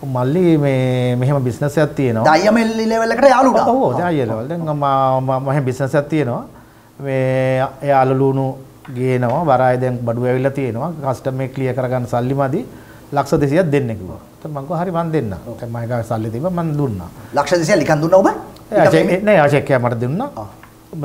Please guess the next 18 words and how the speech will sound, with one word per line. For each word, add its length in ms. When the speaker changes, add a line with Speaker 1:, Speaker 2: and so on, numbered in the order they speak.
Speaker 1:
දුන්නා. 200
ඉතින් 160
ඒ, 340
ඒ 60
සුමාන 360
දෙකෙන් 160
ආයෙත් 140
බේරුවා 280
එක. 140
ඒ 100
වගේ 220
දෙසිය 200
පනහක් 300
ගත්තා. 300
එහෙම 300
බේරුවා. 260
ඊට 240
පස්සේ, 280